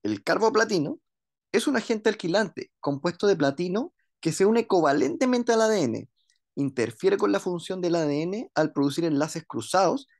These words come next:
entre las hebras. El carboplatino aparentemente no es específico del ciclo celular. Por otra parte, el paclitaxel promueve el ensamblaje de microtúbulos al mejorar la acción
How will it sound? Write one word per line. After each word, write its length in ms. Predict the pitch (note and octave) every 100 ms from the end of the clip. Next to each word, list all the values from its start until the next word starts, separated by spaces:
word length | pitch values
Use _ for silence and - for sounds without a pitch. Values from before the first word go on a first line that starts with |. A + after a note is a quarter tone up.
| _ _
entre 320 | A3 D4 C#4+ B3+
las 160 | C#4+ F#3
hebras. 420 | A#2 - - _ _ _ _ _
El 160 | A#2+ G#2+
carboplatino 840 | E3 F#3+ F3 D#3 F#3+ G#3+ B3+ -
aparentemente 960 | D3 D3+ D#3+ F#3+ - F3 G#3 - B3+ - _ _ _
no 180 | F3+ C#4
es 140 | D4+
específico 580 | C#4 A#3 A3 G#3+ G3 F#3
del 120 | E3
ciclo 240 | - D#3 D3+
celular. 440 | C#3 B2 - - _ _ _ _ _ _ _ _ _ _ _ _ _ _ _ _
Por 160 | A#2+ C3
otra 220 | C3+ F#3+
parte, 380 | G#3 G#3 B3+ C#4 _ _ _
el 160 | C#3 -
paclitaxel 840 | C3 C3+ C3+ D3+ D#3 - A3+ E4 - _ _
promueve 380 | - E3+ F3+ B3
el 80 | B3
ensamblaje 600 | A3 F#3+ E3 F3+ A3 G#3
de 100 | F#3+
microtúbulos 640 | D#3 D3+ D3 G3 A3 G#3+
al 100 | E3+
mejorar 480 | D3+ C3+ - C#3 G3
la 100 | G3+
acción 460 | F#3 - F3 B3